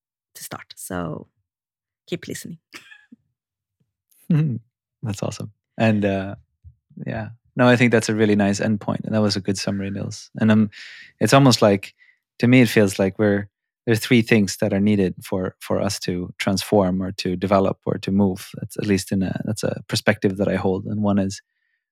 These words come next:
Speaker 2: one is trust. And I definitely have trust in, in you. And I'm beginning to have an increasing trust in the world. Another one is safety. And I'm feeling very safe in my room here, uh, behind the camera. No one can reach me. It's really safe.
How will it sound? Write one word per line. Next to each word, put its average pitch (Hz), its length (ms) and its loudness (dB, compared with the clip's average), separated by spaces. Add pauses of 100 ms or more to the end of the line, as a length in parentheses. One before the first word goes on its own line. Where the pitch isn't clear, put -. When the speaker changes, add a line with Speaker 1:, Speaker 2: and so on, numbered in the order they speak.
(120)
Speaker 2:
one 120 120 4
is 101 140 0
trust. - 560 -2
And - 180 -6
I 98 40 -2
definitely 98 340 -2
have 95 160 -2
trust - 340 -4
in, 92 200 -6 (140)
in 95 200 4
you. 95 220 4
And 92 120 -2
I'm 90 280 -4 (180)
beginning 98 320 2
to 95 100 -6
have 95 160 0
an 92 80 0
increasing 92 460 -2
trust - 280 -4
in 98 60 -4
the 90 80 -2
world. 92 300 -4 (680)
Another 120 180 6
one 117 120 6
is 98 120 0
safety. 101 520 0 (140)
And - 180 -4
I'm 98 60 -2
feeling 113 280 2
very 92 140 -2
safe - 340 -4
in 95 100 -4
my 90 140 -2
room 92 220 -4
here, 92 280 -4 (160)
uh, 87 180 -4 (100)
behind 95 300 0
the 90 40 -2
camera. 92 540 0
No 98 180 2
one 92 140 2
can 90 180 -2
reach 90 240 0
me. 92 220 -2 (320)
It's - 100 -18
really - 220 -6
safe. - 400 -8